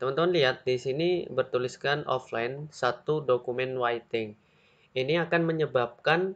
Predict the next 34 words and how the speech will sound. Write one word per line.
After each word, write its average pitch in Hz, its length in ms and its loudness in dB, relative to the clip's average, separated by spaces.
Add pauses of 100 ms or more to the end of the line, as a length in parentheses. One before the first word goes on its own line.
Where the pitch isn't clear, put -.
(120)
nantinya 139 720 0 (160)
begitu 131 400 0
kita 135 400 0
masukkan 127 640 -2
atau 123 160 -4
kita 120 640 -2
pasang 120 560 0
U 135 80 2
S 123 240 -2
B 120 240 2
printer 120 480 -4
ke 120 80 -2
laptop, 117 480 0
ini 151 240 0
langsung 156 480 0
akan 151 480 0 (480)
melakukan 139 480 2
cetak 135 400 0
ya, 110 160 -4
teman-teman. 110 400 -4 (320)
Bayangkan 131 400 4
kalau 151 240 4
di 135 160 0
sini, 151 400 0
eh, 123 800 -2 (400)
banyak 127 400 0
ya, 131 400 -2
tidak 117 320 2
hanya 120 80 0
satu, 120 320 0
lebih 120 160 2
dari 120 240 2
satu. 120 480 0
Ya, 113 400 0